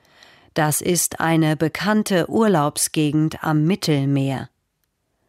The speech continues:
Auch in diesem Sommer sind viele Urlauberinnen und Urlauber dort. Sie mussten sich vor dem Feuer in Sicherheit bringen. Die Feuerwehr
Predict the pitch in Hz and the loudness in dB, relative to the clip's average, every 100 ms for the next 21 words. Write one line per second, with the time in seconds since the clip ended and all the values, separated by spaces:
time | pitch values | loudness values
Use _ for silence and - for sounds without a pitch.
0 | _ _ _ _ - 226 240 - 247 226 | _ _ _ _ 0 0 0 0 2 4
1 | 214 214 180 156 147 151 156 175 190 - | 4 2 4 4 4 4 4 4 0 -6
2 | - - - 180 170 - - 254 233 226 | -20 -14 -2 2 2 0 0 2 4 4
3 | 220 - 233 220 175 165 160 165 170 185 | 2 0 2 4 4 2 2 0 2 2
4 | 190 - 208 - 208 180 160 143 147 151 | 2 2 0 0 0 2 2 0 0 -2
5 | 151 151 143 - - _ _ _ _ _ | 0 0 -2 -6 -18 _ _ _ _ _
6 | _ _ _ _ _ _ - 185 180 226 | _ _ _ _ _ _ 0 2 4 4
7 | 254 - - 170 165 185 208 - - - | 2 0 2 2 2 0 -2 -6 -14 -4
8 | 247 233 175 165 156 - 170 165 165 156 | 2 2 4 2 2 0 0 2 2 0
9 | 165 165 185 220 185 143 143 131 - 147 | 0 0 0 0 0 0 -2 -4 -6 -4
10 | 135 123 - _ _ _ _ _ _ _ | -2 -4 -8 _ _ _ _ _ _ _
11 | _ _ _ _ - 160 156 - 196 202 | _ _ _ _ -6 -4 -4 -2 0 2
12 | 165 147 139 151 185 | 2 0 0 0 0